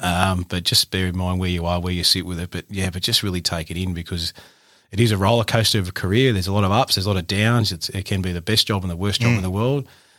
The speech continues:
Speaker 1: Um, but, yeah, just do it. And even those looking for a change, like, I've had a lot of cops come to me since I've done the jump 'cause there's, I'm probably one of the very few police that have left for another job. You know,
Speaker 2: Mm.
Speaker 1: a lot of them go out with some sort of injury
Speaker 2: Yeah,
Speaker 1: or,
Speaker 2: of course, yeah.
Speaker 1: or they just quit or they're
Speaker 2: Mm.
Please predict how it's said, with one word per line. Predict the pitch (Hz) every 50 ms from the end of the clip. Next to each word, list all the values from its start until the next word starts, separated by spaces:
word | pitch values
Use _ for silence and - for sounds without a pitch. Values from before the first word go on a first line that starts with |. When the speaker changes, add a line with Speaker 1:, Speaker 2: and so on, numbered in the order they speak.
| _ _ -
Speaker 1:
Um, | 90 92 92 92 90 87 85 87
but, | 92 - -
yeah, | 98 98 98 95
just | 95 - - - -
do | - 98 101 101 95
it. | 95 -
And | 131 156
even | 202 240 262
those | 170 127 117 107 95
looking | 110 101 98 85
for | - 92
a | 80
change, | - - 90 92 104 117 104 87 85 -
like, | 98 107
I've | 98
had | 107 113
a | 104
lot | 104 107 110 113
of | - 98
cops | - - 98 92 90 - - - - - - - - _ _ _
come | - - 104 104
to | 98 104
me | 101 95
since | 90 - 107 98 -
I've | 95 90 90 92 - _ _ _
done | - 98 95
the | 90 82
jump | 80 101 107 107 110 95 82
'cause | - 101 92
there's, | 101 98 95 -
I'm | - 113 104
probably | - 135 135 123
one | 101 92 107 117 113
of | 110 104
the | 104
very | 95 107 113 107
few | 95 - - - 104 107 107 104 92 87 104 135 - - - _ _ _
police | - 110 110 110 107 -
that | 98
have | 98 87 87 90
left | 104 101 95 -
for | - 104
another | 87 87 82 85
job. | 82 87 95 95 95 95 82 101
You | 98
know, | 92 127
Speaker 2:
Mm. | 120
Speaker 1:
a |
lot | 117 123
of | 123
them | 107 98 87
go | 85 90 87 90
out | 92 95 92
with | 95 -
some | - 104 92
sort | - - 85 82
of | - -
injury | 101 101 101 95 98 113 117 131 139
Speaker 2:
Yeah, | 143 135 120 110 107 101 101
Speaker 1:
or, |
Speaker 2:
of | 95 95
course, | - - 104 101 - -
yeah. | 101 95 87
Speaker 1:
or | 110 113
they | 104 98
just | 87 92 - -
quit | - - 113 113
or | 107 98
they're | 92 98
Speaker 2:
Mm. | 95